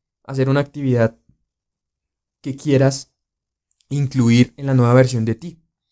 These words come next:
Todo esto va a empezar a liberarte, va a empezar a darte cuenta de que el único que te, que te tenía sufriendo eras tú mismo o tú misma. No era nadie en el pasado, no era una situación en el pasado, no era nada que había, hab-, había pasado en el pasado.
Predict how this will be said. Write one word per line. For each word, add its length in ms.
Todo 240
esto 200
va 60
a 40
empezar 560
a 60
liberarte, 600
va 120
a 20
empezar 340
a 40
darte 260
cuenta 240
de 120
que 120
el 80
único 320
que 100
te, 340
que 100
te 80
tenía 300
sufriendo 640
eras 320
tú 100
mismo 380
o 140
tú 100
misma. 380
No 180
era 380
nadie 380
en 60
el 100
pasado, 480
no 80
era 80
una 100
situación 360
en 80
el 80
pasado, 420
no 160
era 220
nada 360
que 120
había, 340
hab-, 300
había 240
pasado 240
en 60
el 80
pasado. 320